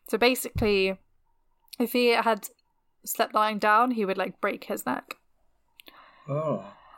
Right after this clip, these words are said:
Speaker 1: Norman
Speaker 2: nice.
Speaker 1: decorated the shop with posters that had been created by Hitchcock depicting the monstrous half-man, half-elephant.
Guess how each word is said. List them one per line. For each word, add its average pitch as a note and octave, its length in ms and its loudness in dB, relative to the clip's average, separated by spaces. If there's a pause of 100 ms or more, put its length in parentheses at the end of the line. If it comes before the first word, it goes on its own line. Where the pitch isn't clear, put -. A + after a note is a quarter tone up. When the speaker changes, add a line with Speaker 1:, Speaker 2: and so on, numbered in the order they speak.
(160)
Speaker 1:
Norman C#4+ 480 4
Speaker 2:
nice. B3 140 -2
Speaker 1:
decorated A#3 440 2
the F#3 80 0
shop - 280 0
with - 120 -2
posters A3 460 0
that G3+ 140 2
had G3 80 -4
been G3 160 -2
created G#3 260 -2
by G3+ 100 0
Hitchcock B3 540 0
depicting G#3 640 -2
the G3 80 -2
monstrous F#3 400 -2
half-man, G3 540 0
half-elephant. - 840 -2